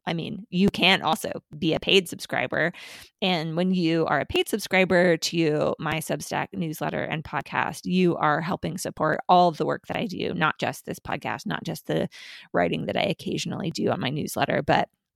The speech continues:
all the content that I put out that I don't get paid for otherwise, and,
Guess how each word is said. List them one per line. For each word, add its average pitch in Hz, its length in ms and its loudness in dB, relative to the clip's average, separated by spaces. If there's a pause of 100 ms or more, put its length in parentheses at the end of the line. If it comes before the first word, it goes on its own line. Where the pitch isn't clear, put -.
(420)
all 202 200 12
the 190 80 8
content 170 420 -2
that - 100 -2
I - 100 0
put - 200 -4
out - 200 -2
that - 100 -2
I - 80 0
don't - 300 -4
get - 120 -4
paid - 220 -4
for - 220 -2
otherwise, - 600 -4 (400)
and, 170 500 -4